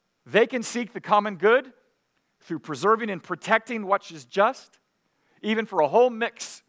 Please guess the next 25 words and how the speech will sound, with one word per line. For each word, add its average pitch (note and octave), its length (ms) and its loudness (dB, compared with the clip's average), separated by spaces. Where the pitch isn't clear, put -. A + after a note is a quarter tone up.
host - 380 0
of C#3+ 100 -14
mixed E3 260 -12
reasons G#2+ 360 -14
and G#2 100 -12
motives. G2+ 400 -14
There C3+ 160 -6
is D#3 120 -8
a E3 40 -14
posture D3 600 -4
of G#2 80 -14
citizenship D3 680 -16
that A#2 120 -16
we B2+ 180 -14
take C#3+ 260 -12
on A2 180 -8
that's G2+ 200 -16
downstream C3+ 680 -6
of G2+ 100 -12
what G#2 140 -8
it F#2+ 60 -20
means B2+ 340 -10
to D#3+ 80 -18
be C#3 160 -18
regenerated B2 680 -12